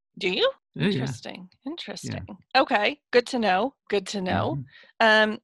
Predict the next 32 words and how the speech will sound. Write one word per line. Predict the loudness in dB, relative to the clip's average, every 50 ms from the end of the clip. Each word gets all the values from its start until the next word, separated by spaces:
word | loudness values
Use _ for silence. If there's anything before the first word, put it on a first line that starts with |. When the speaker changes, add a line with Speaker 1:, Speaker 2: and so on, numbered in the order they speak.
| -10 -2 0
Speaker 1:
let | 2 2
me | 4 2 2 2
ask | 2 2 0 -2 -6 -12 -10
you | -8 -6 -6 -6 -6 -6 -8 -10
this | -4 -2 -2 0 0 -2 -6 -8 -8
now, | -6 -2 -2 -2 -2
'cause | -2 -4 -6 -4
we've | -4 -6 -8 -6 -6
finished | -4 -4 -2 -2 -2 0
our | 0 0
icebreaker | 0 -2 -4 -6 -12 -16 -18 -18 -18
question, | -16 -14 -12 -10 -10 -10 -10
so | -10 -10 -12
we | -12
can | -10 -4 -2
move | 0 0 0
Speaker 2:
Okay. | 0
Speaker 1:
on | -4 -4 -6 -8 -10 -14 -10 -2
Speaker 2:
Do | 0
you | 2 4
feel | 4 4
Speaker 1:
to | 4 6
Speaker 2:
like |
you | 6 6
know | 6 6 4
me | 4 4 2
Speaker 1:
general |
Speaker 2:
now? | 2 2 0 -2 -4 -8 _ _ _ _
Speaker 1:
Uh, | 4 6 6 6 6 6 6 4 2 0 -4
Speaker 2:
<laughs> | _
Speaker 1:
mm, | -10 -8 0 2 2 2 2 -2 -8 -10 -12 -14 -6 -2
kinda. | 2 4 4 4 4 4 2 2 2 -2